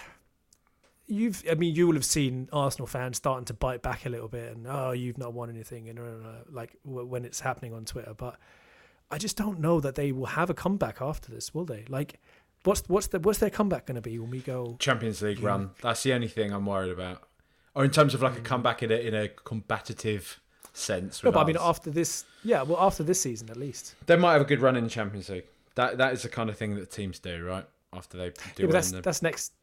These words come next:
Speaker 1: next season.
Speaker 2: True, true. Well, I mean, now there's nothing.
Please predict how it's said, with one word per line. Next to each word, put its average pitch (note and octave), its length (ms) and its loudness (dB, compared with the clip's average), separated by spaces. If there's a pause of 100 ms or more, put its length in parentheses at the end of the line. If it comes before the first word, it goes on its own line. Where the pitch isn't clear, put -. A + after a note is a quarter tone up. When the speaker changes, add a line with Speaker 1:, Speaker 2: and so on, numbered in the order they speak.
(180)
Speaker 1:
next D#3+ 220 -2
season. A2 240 -10 (340)
Speaker 2:
True, C#3+ 280 0 (340)
true. A#2 220 -6 (760)
Well, C#3+ 80 0
I B2+ 40 2
mean, B2 140 4
now C3 180 4
there's F#2+ 200 -4
nothing. C3+ 300 -8